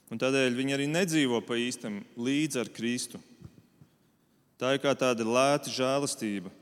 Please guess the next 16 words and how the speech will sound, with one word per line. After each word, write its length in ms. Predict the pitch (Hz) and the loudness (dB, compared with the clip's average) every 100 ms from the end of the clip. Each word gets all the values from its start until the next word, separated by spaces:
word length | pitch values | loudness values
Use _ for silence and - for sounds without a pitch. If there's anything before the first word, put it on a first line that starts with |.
| - - _ _ _ _ _ _ _ _ - | -20 -20 _ _ _ _ _ _ _ _ -12
tik 160 | 107 | -6
zem 240 | 131 135 131 | 0 0 2
nolaist 520 | 127 135 131 113 - | 2 2 2 2 -2
šī 160 | - 107 | -6 -6
Kristus 560 | - 123 123 123 - - | -4 -6 -6 -10 -12 -6
taisnošanas 680 | 120 131 131 113 - 101 - | -4 -4 -4 -8 -8 -10 -10
cena. 360 | 113 117 101 - - _ _ _ _ _ _ _ _ - | -8 -6 -8 -12 -20 _ _ _ _ _ _ _ _ -8
Bet 160 | 123 123 | -6 0
tā 100 | 143 | 2
atbilde 360 | 156 143 127 120 | 4 4 2 2
ir 40 | |
nē, 440 | 123 143 160 151 117 | 2 4 4 4 2
Dieva 420 | 117 147 165 143 110 - - - - | 2 6 6 6 2 -6 -20 -10 2
taisnības 640 | 139 160 - 143 123 - | 4 6 4 0 0 0
skartie 400 | - 135 131 123 | 2 2 4 0
apzināsies, 1040 | 123 139 139 135 127 117 113 117 104 - | 4 2 2 0 0 2 0 -2 -4 -4